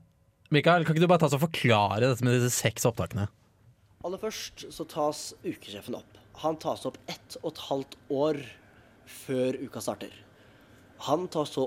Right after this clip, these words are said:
Speaker 2: opp, eh, syv seksjonssjefer på andre oppta-, nei, første opptaket. Og de tar så opp fire til fem gjengsjefer hver på andre opptaket. Og de tar da opp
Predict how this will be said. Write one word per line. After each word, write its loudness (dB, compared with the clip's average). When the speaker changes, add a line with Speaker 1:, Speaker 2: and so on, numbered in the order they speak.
Speaker 2:
opp, -8
eh, 0
syv -4
seksjonssjefer -4
på 4
andre -4
oppta-, -10
nei, 2
første -10
opptaket. -4
Og 4
de -4
tar 0
så 4
opp 0
fire -2
til -6
fem -2
gjengsjefer -6
hver -6
på 0
andre -2
opptaket. -4
Og -2
de -4
tar 0
da 2
opp 0